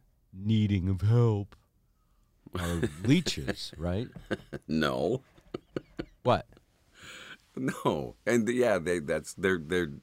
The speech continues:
Speaker 2: characterized that way,
Speaker 1: That's
Speaker 2: but
Speaker 1: the
Speaker 2: that
Speaker 1: character-,
Speaker 2: is
Speaker 1: that's what I was saying.
Speaker 2: Yeah.
Speaker 1: They're characterized
Speaker 2: Yeah.
Speaker 1: that way. You can agree that they're characterized that way.
Speaker 2: Yeah, yeah. And I have friends that, that, that, uh, echo that sentiment.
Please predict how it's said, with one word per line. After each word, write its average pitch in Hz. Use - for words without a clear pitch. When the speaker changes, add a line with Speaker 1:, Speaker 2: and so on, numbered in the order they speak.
Speaker 2:
characterized 82
that 55
way, -
Speaker 1:
That's -
Speaker 2:
but 143
Speaker 1:
the 123
Speaker 2:
that -
Speaker 1:
character-, 339
Speaker 2:
is 143
Speaker 1:
that's 175
what 165
I 156
was 131
saying. 403
Speaker 2:
Yeah. 71
Speaker 1:
They're 76
characterized -
Speaker 2:
Yeah. -
Speaker 1:
that -
way. -
You 117
can 151
agree 123
that 76
they're 76
characterized 64
that -
way. -
Speaker 2:
Yeah, 58
yeah. 53
And 71
I 95
have 98
friends 101
that, 80
that, 82
that, 80
uh, 73
echo 92
that 80
sentiment. 87